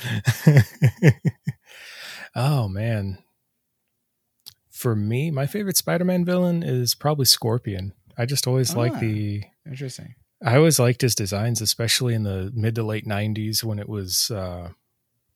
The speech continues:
Speaker 1: it was like a cross between what Insomniac did and the old, uh, the old just, like, green skin type thing with a tail.
Speaker 2: Right.
Speaker 1: There's, like,
Speaker 2: Like the
Speaker 1: this
Speaker 2: backpack tail, yeah.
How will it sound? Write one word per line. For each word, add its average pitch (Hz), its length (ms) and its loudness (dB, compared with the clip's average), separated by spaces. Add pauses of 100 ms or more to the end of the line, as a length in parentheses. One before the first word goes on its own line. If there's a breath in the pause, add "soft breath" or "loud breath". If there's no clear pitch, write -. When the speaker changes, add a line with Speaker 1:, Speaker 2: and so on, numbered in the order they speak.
(640 soft breath)
Speaker 1:
it 143 100 4
was 123 160 4
like 151 180 4
a 117 60 2
cross 113 440 0
between 120 600 -2
what 104 120 -4
Insomniac 123 880 0
did 135 380 2 (460 soft breath)
and 117 280 4
the 107 140 -6 (100)
old, 101 560 2 (600)
uh, 98 500 2
the 113 200 2
old 98 420 -2 (160)
just, - 340 -2
like, 101 200 -4 (180)
green 107 380 -6
skin 101 400 -4
type 98 280 -10
thing 101 240 -6
with 95 140 -14
a 98 60 -16
tail. 92 600 -8 (280 soft breath)
Speaker 2:
Right. 123 300 0
Speaker 1:
There's, 107 240 -2
like, 107 160 -4
Speaker 2:
Like 120 100 -4
the 113 80 0
Speaker 1:
this 101 100 0
Speaker 2:
backpack 117 460 0
tail, 104 320 -8
yeah. 104 220 -10